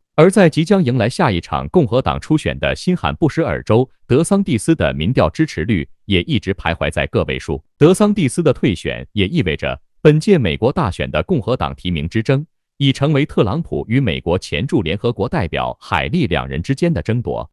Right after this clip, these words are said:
在艾奥瓦州首场初选开局不利的海利，此后恐将面临更大的压力。一月二十一日当天，德桑蒂斯在社交媒体上发布了一条宣布退选的视频。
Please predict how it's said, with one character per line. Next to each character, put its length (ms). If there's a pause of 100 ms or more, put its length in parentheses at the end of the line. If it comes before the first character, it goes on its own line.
(100)
在 240
艾 180
奥 100
瓦 180
州 140
首 180
场 200
初 160
选 320
开 180
局 140
不 180
利 100
的 120
海 220
利， 180 (340)
此 180
后 320 (100)
恐 200
将 180
面 200
临 180
更 220
大 120
的 120
压 180
力。 180 (180)
一 120
月 140
二 180
十 140
一 140
日 140
当 160
天， 300 (220)
德 120
桑 220
蒂 140
斯 260
在 160
社 180
交 140
媒 160
体 140
上 320
发 160
布 100
了 80
一 140
条 240
宣 240
布 120
退 200
选 200
的 60
视 160
频。 300